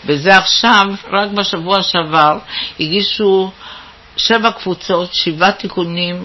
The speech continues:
להרחיב את הסמכויות של בתי הדין הרבניים.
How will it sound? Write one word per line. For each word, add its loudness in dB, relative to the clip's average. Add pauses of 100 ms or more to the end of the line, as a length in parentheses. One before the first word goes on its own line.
(140)
להרחיב 0
את -4
הסמכויות -4
של -4
בתי -4
הדין -4
הרבניים. -4